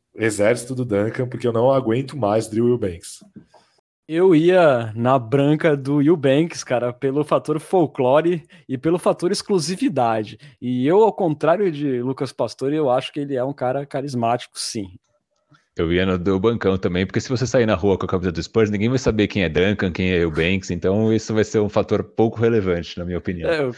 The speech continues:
Speaker 2: cara só vai saber que é Spurs porque tá escrito gigante na, no peito, se não fosse <laughs> isso.
Speaker 3: Exatamente, exatamente.
Speaker 2: É.
Speaker 3: Mas se, cara, se o Banks é bom, se Duncan é bom, pro-, noventa e nove vírgula nove por cento das pessoas não vão ter ideia, então tá tudo bem.
Speaker 2: Exatamente.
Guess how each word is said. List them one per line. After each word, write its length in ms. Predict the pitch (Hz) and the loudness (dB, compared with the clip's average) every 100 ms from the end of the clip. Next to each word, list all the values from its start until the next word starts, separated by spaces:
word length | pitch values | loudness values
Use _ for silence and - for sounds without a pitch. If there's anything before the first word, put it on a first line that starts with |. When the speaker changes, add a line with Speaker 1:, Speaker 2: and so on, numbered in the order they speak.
| - | -8
Speaker 2:
cara 140 | - 151 | -4 0
só 80 | 160 | 0
vai 60 | |
saber 320 | 170 170 143 165 | 0 0 0 0
que 100 | 170 | 2
é 260 | 143 135 | 2 2
Spurs 360 | 131 - 151 156 | -4 -2 0 0
porque 160 | - | -2
tá 80 | 175 | -2
escrito 460 | 170 - 165 170 165 | -2 -2 -2 -2 -2
gigante 500 | 151 147 170 175 160 | -4 0 0 0 0
na, 160 | 160 151 | 2 2
no 100 | 165 | 0
peito, 440 | - 156 139 131 | 0 0 0 -6
se 140 | 127 143 | -6 -2
não 160 | 147 | -2
fosse 420 | 151 160 262 196 - | -2 -4 0 -2 0
<laughs> 40 | |
isso. 340 | 202 - - - _ 104 | -2 -2 -12 -14 _ -4
Speaker 3:
Exatamente, 960 | 90 95 85 117 107 117 95 87 - | 0 0 0 -2 0 0 0 -2 -4
exatamente. 220 | - 135 | -4 -2
Speaker 2:
É. 20 | 101 | 2
Speaker 3:
Mas 260 | 98 107 | 2 2
se, 180 | - 117 | 2 0
cara, 300 | - 120 107 | 4 2 2
se 160 | - 113 | 2 2
o 140 | 107 | 2
Banks 320 | 98 113 110 | 2 0 0
é 60 | 104 | 0
bom, 260 | 90 101 | 2 0
se 160 | 113 101 | 0 -2
Duncan 340 | 92 107 110 | 0 0 2
é 80 | 120 | 0
bom, 340 | 87 90 107 113 | 2 0 0 0
pro-, 220 | - 98 | -2 -2
noventa 580 | 104 110 101 120 127 147 | 0 0 2 0 0 0
e 80 | |
nove 320 | 127 107 110 110 | 2 4 2 0
vírgula 240 | 110 101 | 0 0
nove 220 | 98 104 | 0 0
por 140 | 98 - | -4 -6
cento 180 | 98 | -4
das 140 | 98 - | -2 -2
pessoas 340 | 95 - 98 | -2 0 -2
não 80 | 95 | 0
vão 160 | 101 95 | -2 0
ter 140 | 113 | 0
ideia, 340 | 98 82 82 | 0 0 -2
então 400 | 80 - 92 98 92 | -4 -8 -12 -12 -8
tá 80 | 98 | -6
tudo 180 | - 101 | -4 -6
bem. 220 | 76 78 _ 92 - - | -6 -10 _ -20 -20 -18
Speaker 2:
Exatamente. 800 | 120 107 - 190 120 110 107 | -14 -14 -14 -14 -14 -14 -18